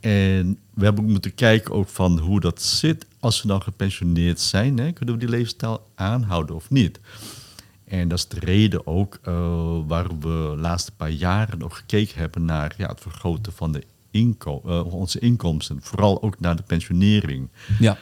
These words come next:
Speaker 1: We hebben een paar jaar geleden onze, eh, ja, financiële situatie, eh, nou, laten analyseren, hè, door een, eh, nou ja,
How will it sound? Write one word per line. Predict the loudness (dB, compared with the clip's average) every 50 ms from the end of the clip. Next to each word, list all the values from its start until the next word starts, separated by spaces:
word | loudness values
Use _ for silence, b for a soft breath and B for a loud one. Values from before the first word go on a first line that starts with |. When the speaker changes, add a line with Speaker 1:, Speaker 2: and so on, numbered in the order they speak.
| B B B B B
Speaker 1:
We | 0 2
hebben | 4 4
een | 2 2
paar | 4 4 4
jaar | 6 4 2
geleden | 2 0 0 2 2 2 0
onze, | -2 -2 -2 -2 -2 -2 -2 0 0 0 2 0 0 0 0
eh, | -2 -2
ja, | -2 -4
financiële | -6 -8 -10 -10 -8 -6 -6 -6 -4 -2 -2 -2 0 -2 -2
situatie, | -6 -8 -10 -6 -2 0 0 0 0 -2 -2 -2 0 0 0 0
eh, | 0 0 -2 -2 -4 -4
nou, | -4 -4 -2 -2 -2 0
laten | -2 -2 -2 -2 -2
analyseren, | -2 -2 -2 -2 -4 -4 -4 -2 0 0 0 0 0 0
hè, | -2 -2 -2
door | -4 -6 -6
een, | -6 -6 -6 -6
eh, | -6
nou | -8 -8 -10 -10 -10
ja, | -10 -10 -12